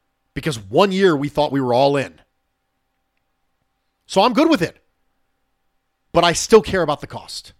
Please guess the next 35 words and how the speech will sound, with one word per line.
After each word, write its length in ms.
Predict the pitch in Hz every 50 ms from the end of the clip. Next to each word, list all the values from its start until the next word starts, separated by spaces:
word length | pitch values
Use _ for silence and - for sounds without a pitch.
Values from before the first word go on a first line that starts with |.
| _ _ _ _ _ _ _ _ _ _ _ _ _ _ _ _ _ _ _ _ _ _ _ _ _ _ _ _
Because 200 | - 143 208 196
it's 100 | 180 160
not 160 | 185 214 226 233
as 100 | - -
simple 380 | - 254 277 247 214 180 160
as 240 | 143 139 135 - - - _ _ -
yes 360 | 127 120 165 180 165 - - -
or 160 | - 147 139
no. 420 | 127 143 170 160 120 104 - - _ _ _ _ _
Everything 720 | - 220 254 247 277 262 214 - - 208 180 143 101 - _ _ _ -
is 120 | 156 131
a 60 | 160
value 280 | - 156 147 147 143 123
proposition 480 | - 151 127 127 113 139 131 - 123
in 60 | 120 113
life. 200 | 101 95 95 _ _ -
Everything 520 | 269 269 190 208 202 170 - 190 151 - - _ _ _ _ _ _
is 160 | - 147 101
what 180 | 113 156 202 202
you 100 | 220 208
give 320 | 143 - 185 185 180 147 - - _ _
versus 320 | - 165 - - 139 117
what 180 | 131 151 160 139
you 80 | 143 123
get. 240 | 139 135 120 - _ - -
Every 200 | 170 170 190 175
minute 300 | 147 143 185 240 277 277
of 60 | 247
every 180 | 233 208 226 190
day, 280 | 156 170 156 160 151 - - - -
every 160 | 156 143 147
breath 260 | - - 131 190 220 -
that 60 | 240
you 160 | 240 247 247
take, 340 | - - 175 151 143 -